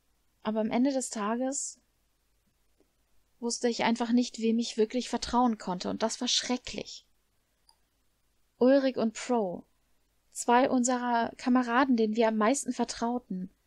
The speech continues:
hatten dunkle Geheimnisse. Dass dies mich, äh, dies die Frage aufkommen,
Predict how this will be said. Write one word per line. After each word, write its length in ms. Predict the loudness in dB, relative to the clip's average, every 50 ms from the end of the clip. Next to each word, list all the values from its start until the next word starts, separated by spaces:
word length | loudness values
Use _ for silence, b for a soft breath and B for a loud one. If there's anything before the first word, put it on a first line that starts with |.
| _ _ _ _ _ _ _
hatten 320 | -8 -6 0 0 0 0 _ _ _ _ -2
dunkle 400 | 2 2 2 2 4 4 4 4
Geheimnisse. 760 | 4 0 0 0 0 0 0 -2 -4 -6 -6 -6 -8 -10 -10 _ _ _ _ _ _ _ _ _ _ _ _ _ _ _ _ _ _ _ _ _ _ _ _ _ _ _ _ _ -6 -4
Dass 180 | -4 -4 0
dies 240 | 0 0 0 0 0
mich, 360 | 0 0 0 -4 -12 -10 -4
äh, 280 | -2 0 0 0 -2 -4 -8 -10 _ _ _ _ _ -6
dies 120 | -6 -4 -2
die 100 | -2 -4
Frage 460 | -4 -4 -2 2 2 2 2 2 2
aufkommen, 640 | 2 0 -2 -4 -8 -6 -4 -4 -2 -4 -6 -8 -10